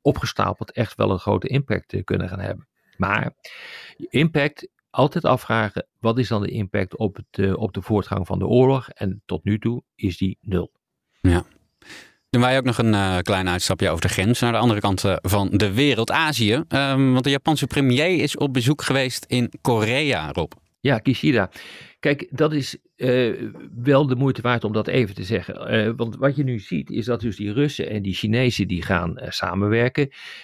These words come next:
Speaker 1: Eh, die hebben ook gezamenlijk oefeningen, eh, gehouden. Eh, dat raakt, eh, eh, dat raakt, eh, de, de Japan en Korea direct. Er is een o-, oeverloos gedoe over een deel van de Kurille-eilanden die door, eh,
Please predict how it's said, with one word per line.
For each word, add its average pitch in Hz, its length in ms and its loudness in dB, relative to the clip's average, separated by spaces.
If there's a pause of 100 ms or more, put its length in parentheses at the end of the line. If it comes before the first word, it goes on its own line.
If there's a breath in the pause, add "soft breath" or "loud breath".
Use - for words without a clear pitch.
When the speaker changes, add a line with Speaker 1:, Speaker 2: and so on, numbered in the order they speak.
Speaker 1:
Eh, 98 300 2
die 92 260 2
hebben 95 220 0
ook 87 180 0
gezamenlijk 82 500 -4
oefeningen, 113 680 2
eh, 98 180 2
gehouden. 98 640 2
Eh, 92 220 -2
dat 87 220 -2
raakt, 92 500 -2
eh, 87 220 0
eh, 90 460 -8
dat 85 200 -6
raakt, 90 400 -6
eh, 90 380 -4
de, - 180 -10
de 90 200 -6
Japan 101 540 2
en 85 220 -8
Korea 90 640 0
direct. 90 540 -6 (360 loud breath)
Er 98 140 -2
is 95 160 0
een 101 120 -2 (300)
o-, 147 240 6
oeverloos 117 680 2
gedoe 107 500 0
over 98 420 -2
een 101 140 -4
deel 104 200 0
van 92 100 -10
de 95 80 -6
Kurille-eilanden 104 1000 0
die 95 140 -2
door, 92 260 2
eh, 95 440 -4